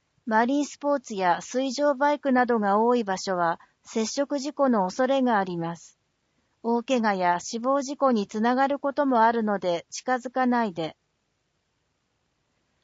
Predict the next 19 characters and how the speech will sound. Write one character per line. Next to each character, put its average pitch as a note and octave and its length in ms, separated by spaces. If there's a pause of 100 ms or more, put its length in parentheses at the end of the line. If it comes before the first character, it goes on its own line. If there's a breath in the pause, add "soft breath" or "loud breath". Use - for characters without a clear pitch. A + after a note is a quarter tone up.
(120)
溺 A#3 260
れ C#4+ 120
そ C#4+ 240
う - 20
に C#4 140
な C4+ 140
っ B3 60
た G#3+ 180
り、 F#3+ 240 (240)
溺 A3 260
れ C4+ 120
て C#4 200
い C4+ 40
る C4+ 140
人 C#4 260
を B3 60
見 A3 160
た G3+ 160
ら、 E3 220